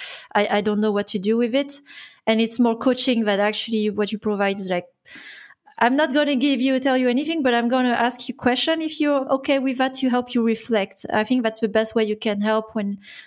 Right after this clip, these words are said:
people ask you to advise. Because, yeah, I love the analogy with the glasses. <laughs> I think it's a good reminder because that's what we do when we have so many different ways of thinking, perceiving, processing. It might not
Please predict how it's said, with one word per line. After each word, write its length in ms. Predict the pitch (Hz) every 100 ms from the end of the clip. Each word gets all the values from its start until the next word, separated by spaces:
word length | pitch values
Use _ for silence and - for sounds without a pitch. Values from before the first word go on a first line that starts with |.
| _
people 260 | - 226 214
ask 240 | 220 -
you 80 | 220
to 160 | - 208
advise. 640 | 208 208 185 196 202 - - - - _ 220
Because, 360 | 220 233 208
yeah, 200 | 208 185 185
I 120 | 220
love 200 | 233 226
the 120 | 226
analogy 680 | 220 214 220 214 220 220 226
with 200 | 214 214
the 120 | 214
glasses. 680 | 185 208 208 - 285 320 294
<laughs> 0 |
I 80 | 285 - - - -
think 160 | 254 240
it's 140 | 233
a 60 | 226
good 180 | 226 214
reminder 480 | 214 208 220 247 233
because 260 | 226 226
that's 220 | 226 -
what 180 | 220 214
we 80 | 214
do 360 | 202 220 226 233 - - - - _
when 240 | 208 202 208
we 140 | 214
have 320 | 208 208 202
so 380 | - - 247 233
many 240 | 226 226 214
different 380 | 220 - 214 208
ways 300 | 208 214 208
of 340 | 190 - - _ _ _ -
thinking, 640 | - 226 240 220 214 214 202
perceiving, 600 | - 214 240 226 220 214 -
processing. 800 | 240 226 233 214 240 220 214 196 - - - - - -
It 140 | 220
might 160 | 220 214
not 240 | 214